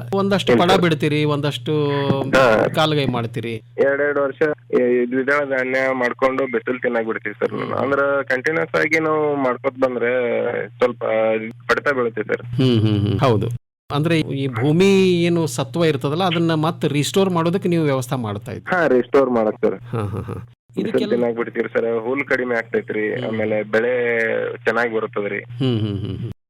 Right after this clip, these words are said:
Speaker 1: ಅಡ್ಡಿ ಇಲ್ಲ. ಈಗೆಲ್ಲ ಇಂಥದ್ದು ಮಾಡ್ಬೇಕು, ಈ ತೋಟಗಾರಿಕಾ ಬೆಳೆಗಳನ್ನ ಬೆಳಿಬೇಕು ಅಂತಂದ್ರೆ ಈಗ ಏನು ದ್ರಾಕ್ಷಿ ಬೆಳೀತಾ ಇದ್ದೀರಿ,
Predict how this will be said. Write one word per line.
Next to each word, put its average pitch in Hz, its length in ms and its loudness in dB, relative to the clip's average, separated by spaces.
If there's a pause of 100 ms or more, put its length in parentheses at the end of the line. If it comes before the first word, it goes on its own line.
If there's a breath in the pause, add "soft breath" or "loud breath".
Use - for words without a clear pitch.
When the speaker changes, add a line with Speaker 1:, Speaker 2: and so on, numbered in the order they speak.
(180)
Speaker 1:
ಅಡ್ಡಿ 170 140 2
ಇಲ್ಲ. 202 120 4
ಈಗೆಲ್ಲ 202 540 2
ಇಂಥದ್ದು 175 580 0 (500)
ಮಾಡ್ಬೇಕು, 156 380 0
ಈ 160 260 4
ತೋಟಗಾರಿಕಾ 151 500 2
ಬೆಳೆಗಳನ್ನ 143 440 0
ಬೆಳಿಬೇಕು 131 540 0
ಅಂತಂದ್ರೆ 131 300 -2
ಈಗ 131 100 -4
ಏನು 135 260 0
ದ್ರಾಕ್ಷಿ 110 280 -4
ಬೆಳೀತಾ 117 300 -2
ಇದ್ದೀರಿ, 110 380 -2